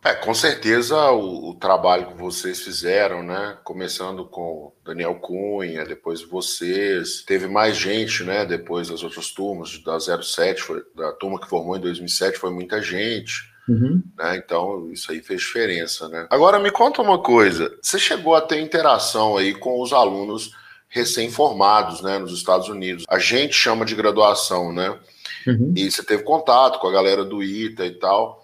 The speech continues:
Speaker 1: Nem sei, nem sei se cabe uma comparação, né? Mas até pra gente aqui ter uma noção, muitas das pessoas que tão vendo esse vídeo, né,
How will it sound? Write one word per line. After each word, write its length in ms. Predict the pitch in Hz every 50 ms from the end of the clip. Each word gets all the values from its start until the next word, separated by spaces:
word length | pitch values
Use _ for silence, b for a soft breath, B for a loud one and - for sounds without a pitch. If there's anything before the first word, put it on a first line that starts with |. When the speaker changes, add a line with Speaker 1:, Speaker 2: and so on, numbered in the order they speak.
| _ -
Speaker 1:
Nem 100 | 151 170
sei, 200 | 175 - 190 170
nem 140 | 165 175 208
sei 220 | 214 - - 170 165
se 160 | - - -
cabe 300 | - 113 123 127 113 110
uma 180 | 101 98 92
comparação, 800 | - - 92 90 90 92 90 87 87 87 - - 131 139 135 120
né? 280 | 110 107 110 127 131 135 - _
Mas 360 | - 92 101 104 104 104 98 101
até 200 | 101 - 151 170
pra 200 | - - 214 170
gente 400 | - 113 117 120 120 120 - 104
aqui 540 | 90 - - - 95 92 92 90 90 - _ -
ter 100 | 101 92
uma 200 | 92 95 92 87
noção, 680 | 87 85 82 - - - 107 113 117 107 95 82 80 -
muitas 260 | - 156 156 165 135
das 120 | 135 131 -
pessoas 300 | - 107 98 104 101 -
que 80 | -
tão 180 | - 104 98 87
vendo 260 | 90 98 98 95 95
esse 200 | 90 - - 95
vídeo, 480 | 82 85 90 90 90 85 82 - 80 78
né, 180 | 82 82 90